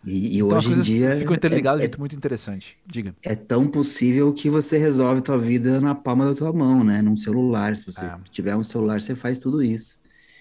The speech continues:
Speaker 1: Tem gente
Speaker 2: Uhum.
Speaker 1: que, que não precisa nem de computador, entendeu?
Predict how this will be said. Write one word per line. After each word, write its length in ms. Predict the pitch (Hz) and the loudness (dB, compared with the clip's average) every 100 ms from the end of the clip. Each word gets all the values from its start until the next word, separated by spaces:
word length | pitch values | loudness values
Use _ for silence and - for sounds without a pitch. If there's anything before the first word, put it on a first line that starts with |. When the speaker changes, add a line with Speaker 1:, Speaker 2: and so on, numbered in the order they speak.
| - _ _ - | -20 _ _ -6
Speaker 1:
Tem 160 | 98 | -4
gente 260 | 95 101 - | -2 -2 -4
Speaker 2:
Uhum. 20 | |
Speaker 1:
que, 400 | - 131 139 147 - - | -2 0 2 0 -2 -4
que 100 | 127 | 0
não 80 | |
precisa 260 | 131 165 135 | 0 2 2
nem 120 | 139 | 2
de 100 | 151 | 2
computador, 680 | 160 165 - 170 131 120 117 | 0 -4 -2 -2 0 0 0
entendeu? 480 | - - 95 101 110 | -4 -4 -2 -4 -6